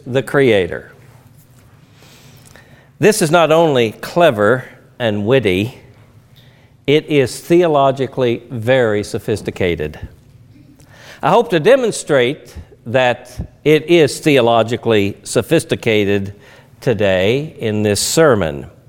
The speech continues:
Today is the first sermon, by the way, in a series that I plan to preach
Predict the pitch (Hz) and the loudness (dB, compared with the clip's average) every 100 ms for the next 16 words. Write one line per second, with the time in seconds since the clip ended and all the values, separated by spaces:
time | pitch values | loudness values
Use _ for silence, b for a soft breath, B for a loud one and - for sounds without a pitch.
0 | _ - _ _ B B B B B 117 | _ -20 _ _ B B B B B 0
1 | 139 175 147 120 - 175 151 - 214 165 | 2 4 2 0 -2 0 0 2 2 2
2 | 117 110 113 113 104 104 123 170 131 110 | 0 0 0 0 0 2 2 0 -2 -6
3 | - - 190 123 117 151 135 110 107 104 | -4 0 2 4 2 0 -2 0 2 0
4 | - 135 135 117 107 - 135 143 - - | 0 -2 0 -2 -6 -2 0 0 -6 -12